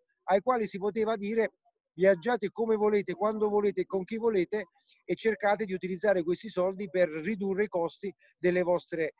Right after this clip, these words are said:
del vostro trasporto merci o del trasporto passeggeri". Tutto questo non è avvenuto inspiegabilmente. Poi apprendiamo da alcuni organi di stampa, da quello che scrivono i giornali, che è ripartita quella campagna di, come dire, di strane sponsorizzazioni ai partiti politici.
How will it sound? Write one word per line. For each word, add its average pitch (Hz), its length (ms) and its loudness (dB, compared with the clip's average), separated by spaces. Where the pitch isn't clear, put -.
del 170 200 -2
vostro 185 280 -2
trasporto 175 520 -2
merci 208 340 -2
o 185 80 4
del 170 160 0
trasporto 170 460 -4
passeggeri". 127 600 -8
Tutto 233 280 -2
questo 214 260 0
non 208 180 2
è 208 40 0
avvenuto 196 360 -2
inspiegabilmente. 165 1040 -2
Poi 208 180 4
apprendiamo 196 720 2
da 156 120 -4
alcuni 185 300 -2
organi 170 380 2
di 151 80 -10
stampa, 160 500 2
da 143 100 -2
quello 165 240 -2
che 151 120 -6
scrivono 175 380 -4
i 175 60 -4
giornali, 220 600 -2
che 214 120 2
è 214 40 6
ripartita 233 540 -2
quella 196 220 4
campagna 196 560 2
di, 165 240 0
come 185 180 0
dire, 165 360 0
di 156 100 -8
strane 214 360 -2
sponsorizzazioni 180 1080 -4
ai 170 60 2
partiti 170 380 -4
politici. 180 540 -6